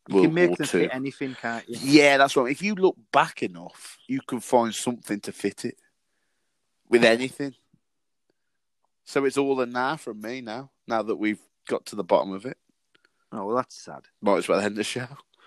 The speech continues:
Speaker 1: Join us next week.
Speaker 2: When we will be doing a disco, I think. But
Speaker 1: Are
Speaker 2: no,
Speaker 1: we?
Speaker 2: yeah, we'll talk about it at the end when we do the admin.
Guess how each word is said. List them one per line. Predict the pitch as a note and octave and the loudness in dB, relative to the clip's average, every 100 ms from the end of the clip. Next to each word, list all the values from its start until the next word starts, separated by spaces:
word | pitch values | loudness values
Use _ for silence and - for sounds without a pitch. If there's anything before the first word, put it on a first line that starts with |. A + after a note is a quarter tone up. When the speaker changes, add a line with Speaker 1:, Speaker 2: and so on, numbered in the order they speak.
| - - - _ _ _ _ | -20 -20 -20 _ _ _ _
Speaker 1:
Join | C3 A#2+ A#2 | -6 -4 -4
us | G#2+ | -6
next | A#2+ - C#3 | -10 -6 -2
week. | C#3 - _ _ _ _ _ _ _ _ _ _ _ _ _ _ _ _ _ - | -2 -4 _ _ _ _ _ _ _ _ _ _ _ _ _ _ _ _ _ -6
Speaker 2:
When | G2 F#2 | -4 2
we | G2+ | 2
will | G2 F#2+ | 0 -8
be | G2 | -4
doing | G2+ G2 | -2 -2
a | G2 - _ _ - | -8 -12 _ _ -2
disco, | A2 - - C3+ _ | -2 -4 -8 -10 _
I | - | -10
think. | - G#2+ - - _ _ - - | -6 -8 -10 -20 _ _ -20 -2
But | - F3 | 4 8
Speaker 1:
Are | F#3 F3 | 8 4
Speaker 2:
no, | - _ - _ _ _ _ _ _ _ _ | -2 _ -20 _ _ _ _ _ _ _ _
Speaker 1:
we? | - | 4
Speaker 2:
yeah, | F#3 F3+ | 6 8
we'll | F#3 | 6
talk | D#3 B2+ - | 4 0 0
about | G2+ G2+ G2 | -2 0 2
it | F2+ | -2
at | - | -4
the | F#2 | 0
end | F#2 F#2+ | 0 -2
when | F#2+ | -6
we | |
do | F#2 F#2+ | -4 -4
the | F#2+ | -2
admin. | F#2+ - G2+ | -4 -6 -12